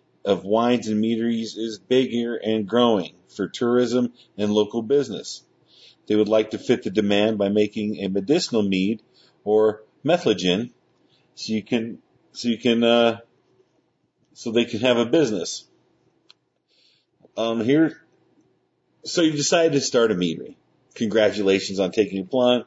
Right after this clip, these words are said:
Um, you're about to embark on an incredible adventure, one that'll be both challenging and yet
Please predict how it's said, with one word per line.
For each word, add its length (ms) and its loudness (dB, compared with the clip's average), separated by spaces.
Um, 400 2
you're 120 -2
about 220 2
to 60 0
embark 380 0
on 80 0
an 60 0
incredible 480 0
adventure, 600 -2
one 280 -4
that'll 160 -2
be 120 -4
both 220 0
challenging 500 -2
and 80 -2
yet 280 2